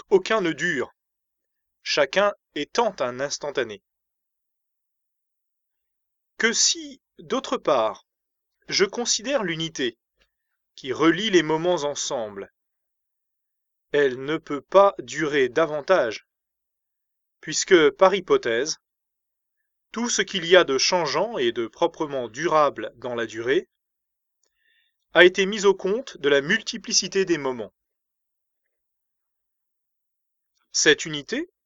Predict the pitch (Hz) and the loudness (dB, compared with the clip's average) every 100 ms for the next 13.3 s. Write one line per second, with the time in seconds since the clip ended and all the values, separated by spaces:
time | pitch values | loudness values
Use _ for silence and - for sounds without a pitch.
0 | _ _ - 151 151 196 190 247 233 - | _ _ 0 2 4 4 4 -4 -4 -2
1 | 147 147 143 180 - 185 - 160 139 139 | 0 2 4 4 4 4 2 -8 -4 0
2 | 117 131 131 160 180 254 - - - _ | 0 -2 -4 -4 -4 -6 -8 -8 -10 _
3 | _ _ _ _ _ _ _ _ _ 147 | _ _ _ _ _ _ _ _ _ 2
4 | 180 190 185 196 - 196 170 139 135 208 | 4 6 6 4 4 4 4 0 -4 -6
5 | - - - _ _ 156 143 131 127 - | -10 -16 -18 _ _ 4 4 4 -4 -6
6 | 185 - - 165 147 - _ 185 160 131 | -6 -8 0 2 2 0 _ -4 -4 -4
7 | 147 208 208 135 139 147 135 127 131 _ | -8 -10 -12 -12 -12 -10 -4 -4 -4 _
8 | _ _ _ _ _ _ _ _ _ _ | _ _ _ _ _ _ _ _ _ _
9 | _ _ _ _ _ - 175 175 135 113 | _ _ _ _ _ 6 8 8 4 -2
10 | 165 190 185 180 - 208 - 175 147 117 | 2 2 0 -2 2 0 2 4 4 2
11 | 117 - 165 - 220 226 214 - - - | -2 -2 0 0 -2 -4 -4 -4 -6 -2
12 | 165 160 214 202 165 156 202 165 131 120 | -2 0 -4 -2 2 4 2 2 -2 -4
13 | 127 - 123 | -12 -10 -10